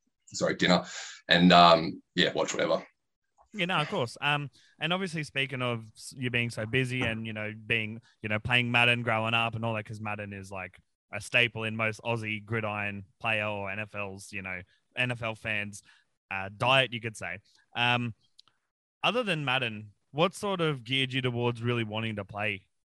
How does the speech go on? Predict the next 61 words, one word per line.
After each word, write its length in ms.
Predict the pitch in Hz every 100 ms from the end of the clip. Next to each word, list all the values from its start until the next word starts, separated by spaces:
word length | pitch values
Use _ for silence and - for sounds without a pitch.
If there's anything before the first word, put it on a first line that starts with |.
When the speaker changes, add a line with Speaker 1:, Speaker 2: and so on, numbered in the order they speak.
| -
Speaker 2:
the 80 | 104
sport 480 | - 113 107 -
compared 440 | - 117 110 110 104
to 200 | 107 104
just 220 | 104 101
playing 260 | - 110 104
it 100 | 101
online, 560 | 98 98 101 104 101 95
you 120 | 104 98
know, 200 | 95 98
on 260 | 95 92 -
Speaker 1:
Yeah, 180 | 226 247
it's 100 | 240
a 40 |
good 60 | 269
Speaker 2:
on 40 |
Speaker 1:
question. 340 | - 196 - 127
Speaker 2:
social 180 | 139 156
media? 120 | 147
Speaker 1:
Um, 80 | - _ _ _ _ _ _ _
I 60 | 214
don't 80 | 247
know. 260 | 220 160
I've 260 | 160 175 - -
always 360 | 190 226 202
been 220 | 160 156
into, 840 | 147 127 123 135 123 123 120 113 101 - -
like, 160 | 110 110
as 120 | 139 143
a 40 |
young 260 | 117 104 95
kid, 340 | - 104 92 90
I 120 | 92 -
thought, 340 | 90 87 85 - _ -
'cause 100 | -
I 40 |
was 60 | 92
playing 180 | 104 95
soccer 640 | - 92 92 90 85 82
and 220 | - 85
I, 80 | 85
like, 160 | 73 -
at 60 | -
Speaker 2:
Mm-hmm. 40 |
Speaker 1:
school, 380 | - 110 95 87
I 80 | 85
played 240 | 85 80
football 400 | - 78 87 82
and 220 | 85 95
A 140 | 82 80
F 120 | -
L 80 | 82
and 80 | 85
all 80 | 85
that 80 | 87
sorts 180 | 92 90
of 60 |
stuff, 300 | - 80 80
just 160 | - -
like 160 | 87 - _ -
Speaker 2:
Mm-hmm. 220 | 113 113